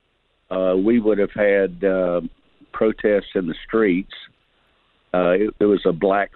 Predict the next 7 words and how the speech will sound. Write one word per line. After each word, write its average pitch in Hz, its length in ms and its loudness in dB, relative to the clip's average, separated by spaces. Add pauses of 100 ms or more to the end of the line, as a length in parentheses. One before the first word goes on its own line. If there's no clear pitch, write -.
(100)
thug 90 580 0
that - 120 -10 (120)
shot 95 300 0
him 85 220 -2
with 78 160 -4 (200)
sixty-six 113 760 -2 (520)
arrests, 85 560 0